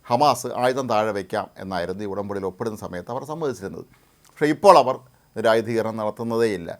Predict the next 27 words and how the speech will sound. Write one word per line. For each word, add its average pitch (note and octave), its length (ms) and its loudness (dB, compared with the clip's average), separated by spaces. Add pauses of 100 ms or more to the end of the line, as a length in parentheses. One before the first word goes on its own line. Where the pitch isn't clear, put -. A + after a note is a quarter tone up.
(260)
ഇക്കാര്യമൊക്കെ D3 580 4
തന്നെ, A2+ 180 -4 (340)
ആ, G#2 80 -2 (160)
ഖത്തറിനെ A2 360 -6 (220)
ഏറെ G#2 200 0 (100)
അലോസരപ്പെടുത്തുന്നത്. F#2+ 720 -6
കാരണം B2 260 -8
ഖത്തറിനെ D#3 440 -4
പോലെയുള്ള C3 360 -2
രാജ്യത്തെ A#2+ 260 -6
കൂടി A#2 180 -6
വിശ്വാസത്തിലെടുത്തുകൊണ്ടാണ് G#2+ 1040 -6 (540)
അമേരിക്ക E3+ 360 4
മുൻകൈ C3 300 -2
എടുത്ത് A2 220 -4
നടത്തിയ G#2 280 -4
ഈ A2 140 -4
ഒരു G#2 220 -4
തീർപ്പ് G#2 260 -12
ശ്രമങ്ങളിൽ, F#2+ 400 -8 (560)
ആ, G#2+ 100 -2 (580)
ഇത്തരം D3 320 2
ഇരുപത് D3+ 400 0
വ്യവസ്ഥകൾ A2+ 500 -2 (560)
ആദ്യം A#2 340 -2 (300)
ഹമാസ് A#2 340 -2
അംഗീകരിച്ചത്, G#2+ 580 -8